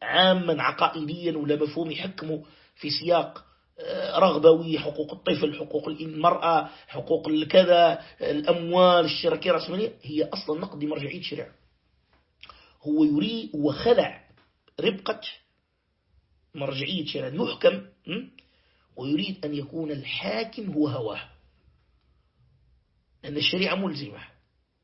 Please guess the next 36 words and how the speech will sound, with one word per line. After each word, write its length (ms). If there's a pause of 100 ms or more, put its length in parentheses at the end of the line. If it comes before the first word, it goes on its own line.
(420)
وإذا 220
حكم 300
الله 200
ورسوله 580
بحكم 300
لا 80
يجوز 320
لك 240
فيه 300 (500)
الخيار، 460 (1000)
بل 120
يجب 220
التسليم 480
والإذعان. 440 (300)
فهذه 240
نقطة 540 (380)
أحباب 200
التذكير 500
بها 140
لأنها 200
مهمة 220
جدًا. 340
"وإذا 240
قيل 260
لهم 140
اتبعوا 300
ما 160
أنزل 160
الله 320 (380)
قالوا 240
بل 160
نتبع 300
ما 160
ألفينا 300
عليه 280
آباءنا 500